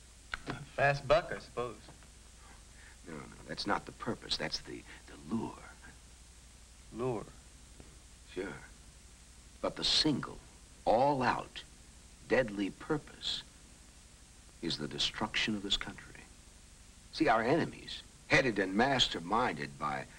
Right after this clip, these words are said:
Speaker 2: worldwide communists, they found out that they can't destroy us from without until first they weaken us from within. And John,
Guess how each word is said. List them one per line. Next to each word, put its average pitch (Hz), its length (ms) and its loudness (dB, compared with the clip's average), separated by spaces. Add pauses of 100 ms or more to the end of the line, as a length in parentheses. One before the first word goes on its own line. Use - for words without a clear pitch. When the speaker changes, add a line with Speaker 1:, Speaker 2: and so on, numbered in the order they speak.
(160)
Speaker 2:
worldwide 87 540 2
communists, - 580 -6 (1200)
they 117 80 -2
found 92 360 -2
out 110 160 -6
that - 120 -6
they 107 140 -4
can't 98 320 -4
destroy - 540 -2 (100)
us - 100 -2
from 69 340 -2
without 85 540 -4 (460)
until 90 260 0
first - 280 2
they 107 120 2
weaken 107 420 4
us - 160 2
from 90 220 0
within. - 320 -2 (3000)
And 71 100 -12
John, 87 140 -10